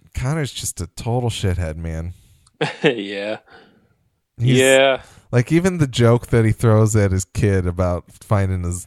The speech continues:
Speaker 1: tiny pecker or whatever he says to him, <laughs> it's just like, God, he's not nice to anyone in his life.
Speaker 2: Yeah, why are you such an
Speaker 1: <laughs>
Speaker 2: asshole?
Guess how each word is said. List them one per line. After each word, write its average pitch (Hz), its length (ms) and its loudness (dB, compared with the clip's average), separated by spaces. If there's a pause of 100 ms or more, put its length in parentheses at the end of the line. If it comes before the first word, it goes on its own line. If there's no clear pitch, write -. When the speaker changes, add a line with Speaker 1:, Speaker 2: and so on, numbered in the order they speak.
(180)
Speaker 1:
tiny 95 300 0
pecker 90 400 0
or 82 120 -2
whatever 90 400 -2
he 85 80 -2
says 87 340 -2
to 113 160 2
him, 107 200 -2
<laughs> 110 100 -4
it's 175 80 -8
just 190 300 -4
like, 185 260 -4
God, 170 420 -2 (560)
he's 180 160 -4
not 220 160 0
nice 190 240 0
to 143 120 0
anyone 131 440 2
in 90 140 -8
his 85 160 -6
life. 92 300 -2
Speaker 2:
Yeah, 127 260 4
why 113 120 2
are 180 80 4
you 196 60 2
such - 240 -8
an - 100 -16
Speaker 1:
<laughs> - 40 -6
Speaker 2:
asshole? 110 480 -6